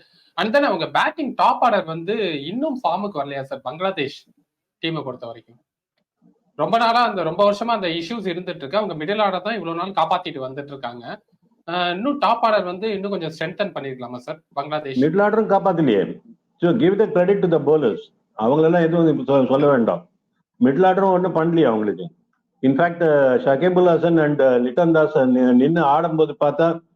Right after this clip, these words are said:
Speaker 2: ஒரு மாதிரி நேத்திக்கு இருந்த அந்த ரியர் கார்டு ஆக்ஷன் இவங்க பண்ணுவாங்களோ அப்படின்னு ஒரு, ஒரு நம்பிக்கை இருந்தது. But, ஆ, ரொம்ப ரேஷ் ஸ்ட்ரோக்குக்கு அவுட் ஆனாங்க ரெண்டு பேரும். ரொம்ப, ரொம்ப இர்ரெஸ்பான்சிபிளா ஆடினாங்கன்னு சொல்லணும். லிட்டன் தாஸ் கூட நான் ஓரளவுக்கு மா-, மார்ஜின் கொடுத்துடலாம். ஷகிபுல் ஹசன்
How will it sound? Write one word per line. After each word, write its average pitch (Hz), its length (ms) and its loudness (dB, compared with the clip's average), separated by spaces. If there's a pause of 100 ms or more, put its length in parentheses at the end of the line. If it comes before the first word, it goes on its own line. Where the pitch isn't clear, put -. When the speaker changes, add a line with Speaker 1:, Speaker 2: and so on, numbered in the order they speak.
(240)
Speaker 2:
ஒரு 120 180 2
மாதிரி 160 380 2
நேத்திக்கு 156 400 2
இருந்த 165 320 2
அந்த 143 220 2
ரியர் 165 240 4
கார்டு 160 200 2
ஆக்ஷன் 147 300 2
இவங்க 143 400 4
பண்ணுவாங்களோ 147 520 2 (500)
அப்படின்னு 165 280 4
ஒரு, 127 480 4
ஒரு 120 160 4
நம்பிக்கை 151 440 2
இருந்தது. 127 460 2 (320)
But, 135 180 0
ஆ, 120 400 2 (100)
ரொம்ப 165 260 2
ரேஷ் 156 380 0
ஸ்ட்ரோக்குக்கு 170 380 2
அவுட் 131 180 2
ஆனாங்க 110 280 0
ரெண்டு 107 240 2
பேரும். 104 240 0
ரொம்ப, 151 320 2
ரொம்ப 160 200 2
இர்ரெஸ்பான்சிபிளா 143 880 2
ஆடினாங்கன்னு 127 460 2 (100)
சொல்லணும். 110 240 0 (400)
லிட்டன் 131 200 2
தாஸ் 151 240 2
கூட 170 180 2
நான் 170 120 2
ஓரளவுக்கு 143 540 2
மா-, 135 320 2
மார்ஜின் 143 300 2
கொடுத்துடலாம். 123 440 2 (420)
ஷகிபுல் 170 380 2
ஹசன் 170 420 0